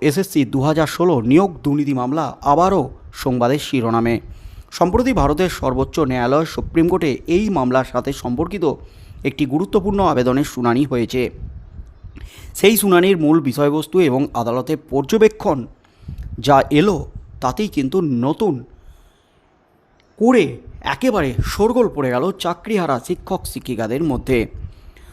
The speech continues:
শুনানির মূল বিষয় যা হলো, সুপ্রিম কোর্টে এসএসসি দু হাজার ষোলো সংক্রান্ত একটি বিবিধ আবেদনের শুনানি হয়।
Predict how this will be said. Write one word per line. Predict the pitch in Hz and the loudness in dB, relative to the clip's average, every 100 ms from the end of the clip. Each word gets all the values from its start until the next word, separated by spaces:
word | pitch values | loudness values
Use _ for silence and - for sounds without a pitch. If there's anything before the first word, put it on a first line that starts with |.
| - - | -18 -16
শুনানির | - 190 220 254 285 269 - - - - | -2 2 4 4 2 -2 -12 -18 -14 -2
মূল | 147 240 233 | 4 4 4
বিষয় | 139 170 190 | 0 0 0
যা | 175 151 | 0 -2
হলো, | 110 156 151 110 - _ _ | 0 0 0 -4 -16 _ _
সুপ্রিম | - 165 - 226 | -6 -6 -2 -2
কোর্টে | 208 220 | 0 0
এসএসসি | 196 156 156 190 190 | 0 -2 -6 -6 -4
দু | 123 | -2
হাজার | 127 151 151 | -2 -2 -4
ষোলো | - - 185 226 | -8 -6 0 2
সংক্রান্ত | 220 143 135 135 135 151 | 0 -4 -4 -2 -2 -4
একটি | 156 151 | -4 -4
বিবিধ | 117 127 160 202 | -2 -2 2 2
আবেদনের | 151 - 139 190 208 196 | 2 0 -2 0 -2 -4
শুনানি | - 123 120 117 | -4 -2 -2 0
হয়। | 117 | 0